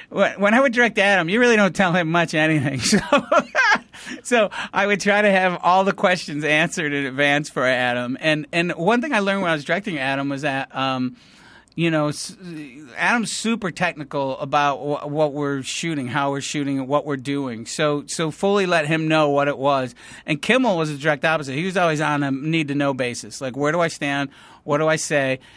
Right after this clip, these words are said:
And then we would do it until it was funny or he was happy and then move on, you know. But, but, uh, but Adam would be weird. He's like, "Why are we doing this again?" And it'd be like, "Well, it has nothing to do with you." You know, the,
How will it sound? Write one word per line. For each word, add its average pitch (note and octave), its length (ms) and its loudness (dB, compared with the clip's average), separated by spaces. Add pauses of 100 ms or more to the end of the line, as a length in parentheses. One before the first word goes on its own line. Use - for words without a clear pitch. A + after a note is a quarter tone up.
(160)
And C#3+ 180 0
then D3 340 2
we D3 260 -2
would D3 160 -2
do D#3 160 -2
it C#3+ 80 -4
until C#3+ 360 -2
it - 20 -6
was C3+ 140 -8
funny C3+ 400 -4
or B2 100 -6
he C3 160 -4
was B2+ 100 -6
happy C#3 320 -2
and C3 100 -2
then B2+ 120 -2
move B2+ 240 -2
on, C3 300 -4
you B2+ 100 -4
know. B2 160 -4
But, C3+ 260 -4
but, C#3+ 300 -4
uh, C#3+ 280 -2 (340)
but E3+ 100 2
Adam A#3 320 2
would F3+ 100 -4
be D#3+ 100 -2
weird. D#3+ 240 0
He's D3 120 -4
like, C#3+ 160 -4
"Why B3+ 180 2
are D#4+ 60 0
we D#4 100 -6
doing B3+ 300 0
this A3 160 -4
again?" F3 380 -2
And C#3 140 -2
it'd C#3 180 -6
be C#3+ 160 -2
like, C#3 280 -2
"Well, D3+ 400 -2
it D3 80 -4
has D#3 160 -4
nothing E3 260 0
to C#3+ 80 -2
do D3+ 140 -2
with C#3+ 140 0
you." C#3+ 460 -4
You D3 320 -2
know, C3+ 260 -4
the, C3+ 400 -8